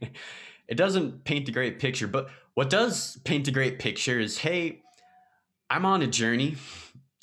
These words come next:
God's not finished with me yet. <laughs> I'm trying to figure that out every morning. Like, I,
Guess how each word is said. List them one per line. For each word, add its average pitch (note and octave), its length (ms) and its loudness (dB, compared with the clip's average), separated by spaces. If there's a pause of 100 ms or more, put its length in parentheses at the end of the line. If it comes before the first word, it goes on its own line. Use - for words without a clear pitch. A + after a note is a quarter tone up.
(340)
God's C3+ 360 2
not D#3 260 2
finished C#3+ 400 0
with A#2+ 160 -2
me A#2 140 4
yet. A2+ 520 -2 (400)
<laughs> - 460 -14
I'm A3 120 2
trying G3 260 2
to B2+ 60 0
figure C#3 300 0
that A#2+ 200 4
out C#3+ 240 2
every A#2 240 2
morning. C#3 420 0
Like, G#2+ 240 -2
I, D#3+ 360 -6